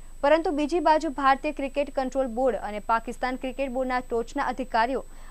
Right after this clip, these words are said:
આજે દુબઈમાં મળવાના છે અને બંને દેશ વચ્ચે દ્વિપક્ષીય સિરીઝ ફરી શરૂ થવાની શક્યતા અંગે ચર્ચા કરવાના છે. વિજય ગોયલે સ્પષ્ટતા કરી છે કે જ્યાં સુધી પાકિસ્તાન ભારત વિરુદ્ધના ત્રાસવાદને સમર્થન આપશે, ત્યાં સુધી ભારત સરકાર એની સાથે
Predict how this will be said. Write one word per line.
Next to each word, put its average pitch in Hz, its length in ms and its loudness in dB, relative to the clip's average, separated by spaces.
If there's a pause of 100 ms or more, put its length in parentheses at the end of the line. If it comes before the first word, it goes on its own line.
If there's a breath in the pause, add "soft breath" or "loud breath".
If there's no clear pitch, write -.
આજે 269 200 0
દુબઈમાં 285 400 0
મળવાના 214 440 0
છે 208 240 -4 (380 soft breath)
અને 220 160 -4
બંને 226 300 0
દેશ 247 260 0
વચ્ચે 254 220 -2
દ્વિપક્ષીય 247 520 -2
સિરીઝ 262 340 -4
ફરી 262 220 -2
શરૂ 302 240 -2
થવાની 277 340 -2
શક્યતા 247 440 -4
અંગે 233 360 -4
ચર્ચા 240 360 0
કરવાના 208 420 -4
છે. 214 200 -6 (640 loud breath)
વિજય 262 260 2
ગોયલે 285 320 4
સ્પષ્ટતા 294 500 0
કરી 285 260 0
છે 285 160 -4
કે 285 140 -2
જ્યાં 262 200 -2
સુધી 262 200 -2
પાકિસ્તાન 262 600 2
ભારત 262 340 0
વિરુદ્ધના 254 380 -2
ત્રાસવાદને 247 600 -2
સમર્થન 233 460 -4
આપશે, 220 340 -2 (400 loud breath)
ત્યાં 262 140 4
સુધી 294 220 0
ભારત 285 400 4
સરકાર 277 460 4
એની 254 220 -2
સાથે 247 400 0